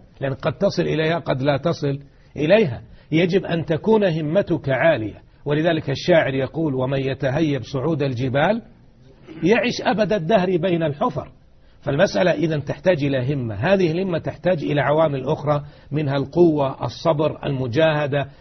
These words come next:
الجد، الاجتهاد، عدم ضياع الوقت. اليوم والليلة أربعة وعشرين ساعة،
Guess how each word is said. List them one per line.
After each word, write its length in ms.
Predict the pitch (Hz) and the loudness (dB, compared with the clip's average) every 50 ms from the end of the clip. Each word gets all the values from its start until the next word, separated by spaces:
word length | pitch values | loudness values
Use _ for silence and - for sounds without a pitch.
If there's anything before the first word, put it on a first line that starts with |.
| - - - | -20 -12 -6
الجد، 520 | 131 135 131 113 110 151 175 156 127 113 - | -4 -4 -4 0 2 2 2 2 0 -4 -4
الاجتهاد، 840 | - 143 135 127 117 - - - 139 127 135 160 170 165 156 135 - - - - _ | -4 -2 -2 -4 -6 -6 -4 -2 -2 0 2 2 2 2 0 -2 -8 -18 -20 -16 _
عدم 320 | - 113 160 180 160 160 151 | -2 0 0 0 0 -2 0
ضياع 220 | 135 147 139 131 | 0 0 0 0
الوقت. 320 | 135 127 123 120 - - | 0 -2 -4 -6 -8 -10
اليوم 420 | - - 196 196 208 220 208 185 165 | -2 0 2 4 4 2 2 2 0
والليلة 400 | 160 151 165 175 165 147 143 151 | 0 2 2 2 2 0 0 -2
أربعة 200 | 165 175 165 151 | 0 0 0 2
وعشرين 320 | 131 147 139 151 170 165 | 0 0 0 0 -2 -2
ساعة، 400 | 131 - 147 127 113 95 107 104 | -2 -2 -4 -4 -4 -4 -8 -10